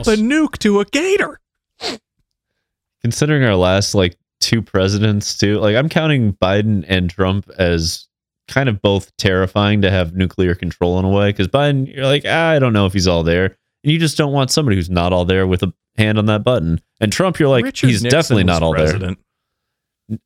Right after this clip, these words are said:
Speaker 2: Come
Speaker 3: Yeah,
Speaker 2: on.
Speaker 3: but these were, these were predictable political
Speaker 1: Actually,
Speaker 3: animals.
Speaker 1: Ri-, Richard Nixon wanted to use nuclear weapons.
Speaker 2: Yeah.
Speaker 3: Did he?
Speaker 1: He wanted to nuke Cambodia.
Speaker 3: Why?
Speaker 2: Again, Richard Nixon was
Speaker 1: Because
Speaker 2: president
Speaker 1: he
Speaker 2: already.
Speaker 1: wanted to decisively end the Vietnam War as a victory.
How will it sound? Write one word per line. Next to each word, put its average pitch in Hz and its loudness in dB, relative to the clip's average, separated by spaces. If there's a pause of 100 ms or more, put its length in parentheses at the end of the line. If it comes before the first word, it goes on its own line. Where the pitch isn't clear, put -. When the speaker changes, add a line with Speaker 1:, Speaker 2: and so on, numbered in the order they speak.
(180)
Speaker 2:
Come 143 -2
Speaker 3:
Yeah, 131 2
Speaker 2:
on. 104 -4
Speaker 3:
but 110 0
these 147 0
were, 95 2
these 120 0
were 113 0
predictable 92 -2
political 85 -2
Speaker 1:
Actually, 90 2
Speaker 3:
animals. 82 2
Speaker 1:
Ri-, 190 0
Richard 208 -4
Nixon 139 -2
wanted 131 -2
to 139 -4
use 131 -2
nuclear 127 -2
weapons. 120 -8
Speaker 2:
Yeah. 190 0 (260)
Speaker 3:
Did 117 2
he? 101 4
Speaker 1:
He 180 -4
wanted 175 -2
to 151 0
nuke 160 0
Cambodia. 123 -4 (720)
Speaker 3:
Why? 139 2
Speaker 2:
Again, 101 2
Richard 180 -2
Nixon 170 0
was 135 0
Speaker 1:
Because 202 0
Speaker 2:
president 160 0
Speaker 1:
he - 2
Speaker 2:
already. 185 -2
Speaker 1:
wanted 196 -2
to 196 -2
decisively 151 -2
end 147 0
the 143 0
Vietnam 131 0
War 127 0
as 117 0
a 110 -4
victory. 135 -4